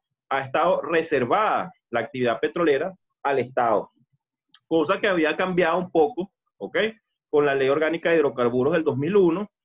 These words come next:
donde la reserva era parcial y donde se permitía que algunas actividades secundarias fueran realizadas por particulares. Actividades dentro de las que se encontraba,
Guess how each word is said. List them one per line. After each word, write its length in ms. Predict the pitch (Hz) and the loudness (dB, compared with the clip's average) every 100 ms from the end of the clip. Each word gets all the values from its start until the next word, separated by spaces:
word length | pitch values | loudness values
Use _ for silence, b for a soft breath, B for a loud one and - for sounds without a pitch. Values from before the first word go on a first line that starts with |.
| _ _ | _ _
donde 360 | 143 147 143 | 0 2 2
la 140 | 143 139 | 0 0
reserva 840 | 135 131 143 135 143 175 202 - _ | -2 0 2 2 2 2 2 -2 _
era 280 | 131 143 - | -2 0 0
parcial 600 | 151 135 156 147 139 - | -2 -4 0 0 0 -4
y 80 | 143 | -2
donde 300 | 143 127 120 | 0 0 -2
se 160 | 120 127 | -4 -6
permitía 880 | 135 123 127 123 180 220 175 101 - _ _ | -2 -2 -2 -4 -4 0 0 -2 -8 _ _
que 100 | 151 | -4
algunas 360 | 135 135 139 165 | -4 -2 -4 -4
actividades 640 | 175 - 135 131 135 165 | -4 -6 -2 0 0 -2
secundarias 760 | 180 175 170 175 160 135 151 156 | -4 -4 -4 -2 -2 -2 -4 -4
fueran 300 | 131 123 131 | -2 -2 -2
realizadas 600 | 147 147 123 156 147 131 | -2 -4 -2 -2 -2 -2
por 180 | 135 123 | -4 -4
particulares. 760 | 123 117 - - 113 113 104 90 _ _ _ _ | -4 -6 -8 -8 -2 0 -2 -6 _ _ _ _
Actividades 680 | 151 147 156 160 156 151 185 | -6 -4 0 4 4 2 2
dentro 440 | 220 190 180 165 156 | 0 0 0 2 2
de 60 | |
las 140 | 151 - | 0 -4
que 120 | 156 | -8
se 120 | 156 | -6
encontraba, 760 | 147 143 127 175 202 170 170 | -4 -4 -4 -2 0 0 -2